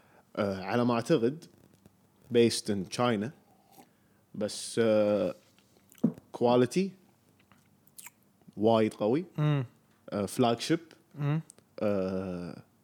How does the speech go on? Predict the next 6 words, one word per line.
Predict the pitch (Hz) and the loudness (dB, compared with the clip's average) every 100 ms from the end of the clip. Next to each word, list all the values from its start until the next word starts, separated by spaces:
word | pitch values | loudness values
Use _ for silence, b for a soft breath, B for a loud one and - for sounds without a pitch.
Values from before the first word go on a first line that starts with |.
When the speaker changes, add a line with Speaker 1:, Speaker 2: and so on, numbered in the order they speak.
| _ _ | _ _
Speaker 1:
سبيسيفيكيشنز | - - - 127 113 - - 135 120 120 104 | -10 -10 -4 0 0 -2 2 4 4 2 -2
عالي. | 101 117 117 139 - - | 0 0 2 0 -4 -4
Speaker 2:
شنو | 165 180 | 4 6
يعني | 180 | 6
فلاج | 151 151 143 | 4 2 2
شيب؟ | - | 0